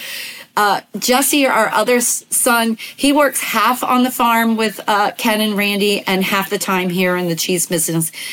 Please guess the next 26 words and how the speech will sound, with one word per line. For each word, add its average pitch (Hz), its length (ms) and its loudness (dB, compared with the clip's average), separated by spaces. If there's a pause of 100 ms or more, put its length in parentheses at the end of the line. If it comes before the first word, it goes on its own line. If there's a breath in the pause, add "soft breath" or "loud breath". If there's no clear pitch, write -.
He 262 160 2
really 262 320 4
manages 208 680 0 (100)
our 175 300 2
farmers 220 560 0
markets, 226 640 0 (380 loud breath)
our 170 160 2
farmers 220 360 0
market 220 300 0
program. 208 640 0 (300)
He 202 100 -4
works 202 360 -2
with 190 220 0
our 170 160 2
retailers 214 960 2 (400 loud breath)
and 170 140 2
our 165 120 2
restaurants, 208 800 0 (100)
and 175 280 2
he 196 100 2
manages 185 440 0
our 170 320 0
online 165 500 2
presence. 160 580 -2 (460 loud breath)
Uh, 220 240 4
sometimes 480 400 0